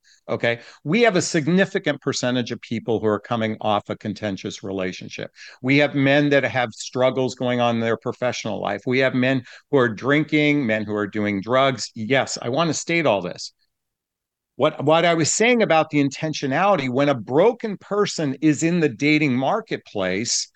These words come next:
they don't intentionally mean to hurt someone else, okay? They just shouldn't be in the dating marketplace, but they don't know that about themselves because they want companionship,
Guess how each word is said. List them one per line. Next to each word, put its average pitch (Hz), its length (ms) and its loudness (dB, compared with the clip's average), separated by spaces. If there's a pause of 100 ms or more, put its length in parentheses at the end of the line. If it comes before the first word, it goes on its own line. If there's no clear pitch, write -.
(380)
they 220 160 2
don't 277 300 4
intentionally 165 1120 0
mean 151 340 0
to 156 240 -8 (140)
hurt 240 260 0
someone 101 640 -2
else, - 540 -10 (440)
okay? 117 420 0 (280)
They 180 140 4
just 196 200 2
shouldn't 185 340 0
be 175 100 2
in 175 100 4
the 160 80 2
dating 151 340 2
marketplace, 147 760 -2
but 151 180 -4
they 180 100 4
don't 190 260 2
know 220 200 4
that 170 240 2
about 131 300 0
themselves 139 500 -4
because 127 320 -6
they 120 100 -2
want 107 240 0
companionship, 165 800 -4